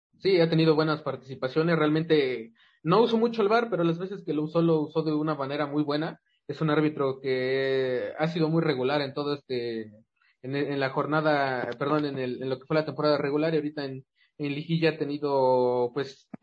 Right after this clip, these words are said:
eh, buena, buen, buenos criterios para marcar, entonces yo creo que sí se merece estar en la, en esta final del fútbol mexicano, pero yo creo que igual hasta el árbitro va a tener un gran, un gran peso, esperemos que para bien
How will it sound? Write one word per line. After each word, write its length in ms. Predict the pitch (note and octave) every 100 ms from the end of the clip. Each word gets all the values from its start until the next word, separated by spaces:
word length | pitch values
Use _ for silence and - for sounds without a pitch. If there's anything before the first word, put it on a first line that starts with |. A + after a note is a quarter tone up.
| - _ _ _ _
eh, 160 | C#3 C3+
buena, 420 | D3+ E3 D3+ C#3+
buen, 580 | E3 F3+ E3+ D#3+ D3+ D3
buenos 280 | E3+ E3+ E3+
criterios 460 | D3 D#3 D#3+ D#3
para 180 | - C#3+
marcar, 380 | D3 D#3 E3 A#3+
entonces 500 | F#3 E3 F3 F3+ D#3+
yo 120 | D3+
creo 100 | D#3+
que 100 | D#3+
sí 100 | D#3+
se 100 | E3+ C#3+
merece 800 | C3+ D3 - C#3+ C3 A#2 A2+ -
estar 240 | - D3 D3
en 100 | C3+
la, 320 | B2 A#2 G#2+ - _
en 100 | C#3
esta 400 | C#3+ D3 C3+ A2+ -
final 240 | C#3 D3+
del 160 | C3+ C3
fútbol 200 | C#3+ C#3
mexicano, 520 | - _ D3+ F#3 F#3+ _ _ _ -
pero 560 | C3 C3 C3 C3 C3
yo 140 | B2+ D#3+
creo 140 | E3
que 80 | D#3
igual 220 | C#3 F3
hasta 200 | D3 -
el 60 | C#3
árbitro 360 | D3+ D3+ C#3+
va 60 | D3
a 60 | D3
tener 220 | C#3+ D3
un 120 | C#3
gran, 500 | C#3+ D3 C#3+ C3+ B2+
un 140 | C#3 D#3
gran 220 | D3+ C3+
peso, 240 | D3 D3+
esperemos 400 | D#3+ D3+ D3+ E3 E3
que 100 | B2+
para 220 | B2+ B2
bien 360 | D3 F3+ G3